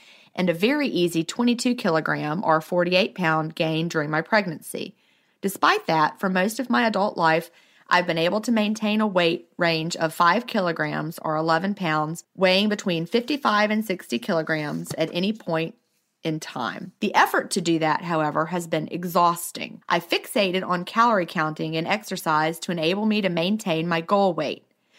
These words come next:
My goal weight was maintained, ensuring as best I could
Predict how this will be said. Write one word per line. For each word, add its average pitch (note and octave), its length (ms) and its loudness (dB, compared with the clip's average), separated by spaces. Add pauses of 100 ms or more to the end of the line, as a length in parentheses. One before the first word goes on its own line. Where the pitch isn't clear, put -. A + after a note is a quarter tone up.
(180)
My F3+ 100 6
goal G3 320 4
weight G#3+ 220 2
was F#3+ 120 -4
maintained, F3 680 0
ensuring E3+ 720 0
as D#3+ 160 -2
best F3+ 240 0
I A#3 100 2
could D#3+ 400 2